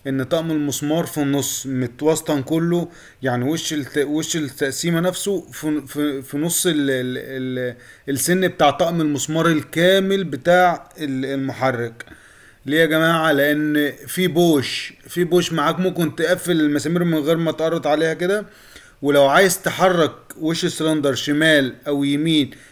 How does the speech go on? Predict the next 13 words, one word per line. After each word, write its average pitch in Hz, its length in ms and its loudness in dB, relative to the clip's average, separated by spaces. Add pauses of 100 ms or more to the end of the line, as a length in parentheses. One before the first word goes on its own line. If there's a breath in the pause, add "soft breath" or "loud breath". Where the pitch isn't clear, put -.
(100)
في 170 460 -2
اتنين 170 260 0
ملي 175 320 2
شمال، 170 360 0
اتنين 165 260 -2
ملي 170 340 0
يمين، 175 380 -2
اتنين 156 300 -2
ملي 175 260 0
فوق، 175 320 0
اتنين 170 220 -4
ملي 175 260 0
تحت، 185 280 0